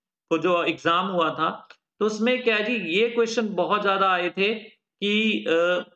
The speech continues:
कि फर्स्ट वर्क कौन सा है और लास्ट वर्क कौन सा है। तो आपने ये चीज ध्यान रखनी है कि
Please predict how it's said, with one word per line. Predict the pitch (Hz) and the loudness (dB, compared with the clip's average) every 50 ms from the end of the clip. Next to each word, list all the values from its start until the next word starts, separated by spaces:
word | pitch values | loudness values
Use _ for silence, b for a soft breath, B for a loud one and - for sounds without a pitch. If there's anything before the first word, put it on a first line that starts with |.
| _ _ _ _ _ _ _ _ _ _ _ _ _ _ _ _ _ _ _ _ - | _ _ _ _ _ _ _ _ _ _ _ _ _ _ _ _ _ _ _ _ -10
कि | 202 226 | -8 -8
फर्स्ट | 226 220 - 214 240 254 247 - - | -8 -4 -2 0 0 0 0 -4 -8
वर्क | 196 180 190 220 240 196 - - | -6 -2 0 0 0 0 -2 -2
कौन | 196 196 202 202 196 | -4 -2 -2 -4 -4
सा | - 226 220 | -2 0 0
है | 214 | 2
और | 226 226 220 - 175 | 2 0 0 0 2
लास्ट | 180 185 196 214 190 - - | 2 2 2 0 -2 -4 -6
वर्क | 190 202 208 - 208 170 | -4 -2 -2 -2 -2 -2
कौन | 156 147 143 160 | -4 -4 -4 -4
सा | - 156 | -2 -2
है। | 147 | 0
तो | - 175 | 0 0
आपने | 165 175 175 185 202 | 0 0 -2 -2 -2
ये | 196 190 196 202 | 0 2 0 0
चीज | 196 202 208 196 147 139 | 0 -2 -4 -4 -4 -4
ध्यान | 151 156 175 180 175 | -4 -2 -2 0 -2
रखनी | 175 175 175 180 180 | -2 -4 -4 -6 -6
है | 180 | -6
कि | - 180 170 - _ | -6 -8 -10 -10 _